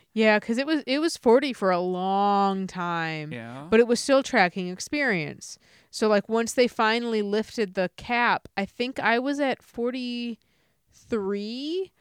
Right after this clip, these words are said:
Speaker 1: or going into forty-three. I don't remember exactly. But I had those experience levels done 'cause I had the experience already.
Speaker 2: Yeah.
Speaker 1: Like, it just posthumously applied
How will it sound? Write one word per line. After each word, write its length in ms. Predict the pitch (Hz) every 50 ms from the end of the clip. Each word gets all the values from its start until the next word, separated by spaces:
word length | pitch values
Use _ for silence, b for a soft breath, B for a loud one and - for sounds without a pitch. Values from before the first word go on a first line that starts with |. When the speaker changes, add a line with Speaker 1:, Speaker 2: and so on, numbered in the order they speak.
| _ _ _ _ _ _ _
Speaker 1:
or 120 | 208 208 202
going 380 | 196 233 233 240 233 226 220
into 340 | 214 214 214 214 202 214 185 - _ _ _ _ _
forty-three. 1200 | - 196 185 185 185 180 180 175 175 175 170 156 - - 180 165 165 160 156 151 147 143 139 110
I 120 | - 165 180
don't 140 | 196 175 170
remember 640 | 220 202 180 170 160 156 147 143 143 143 143 135 -
exactly. 880 | 165 160 185 185 127 113 131 165 - - 117 107 104 - 120 196 180 - _ _ _ _ _ _ _ _ _ _ _ _ _ _ _ _ _ _ _ _
But 120 | - 190 190
I 80 | 185
had 480 | 185 190 208 220 220 214 214 214 190 185
those 440 | 202 190 185 180 180 175 - - - _ _ _ _ _ _ _ _ _ _ _ _ _ _
experience 680 | 196 - - - - 269 294 311 302 277 247 202 -
levels 300 | 220 202 185 180 180 160
done 300 | - 220 240 269 262 220 190
'cause 140 | - 190
I 80 | 175 165
had 300 | 151 156 190 190 185 170
the 80 | 170 165
experience 680 | 151 - - - 226 226 220 208 190 175 160 156 -
already. 720 | 175 156 151 151 165 190 190 190 170 156 151 151 160 180 - _
Speaker 2:
Yeah. 220 | - 120 117 117 127
Speaker 1:
Like, 120 | 190 190 185
it 80 | 202 185
just 140 | 196 - - - _ _ -
posthumously 760 | - 226 226 214 - - - 220 208 202 185 - 202 202 175
applied 800 | 156 - - - 190 190 190 196 196 190 180 180 175 170 175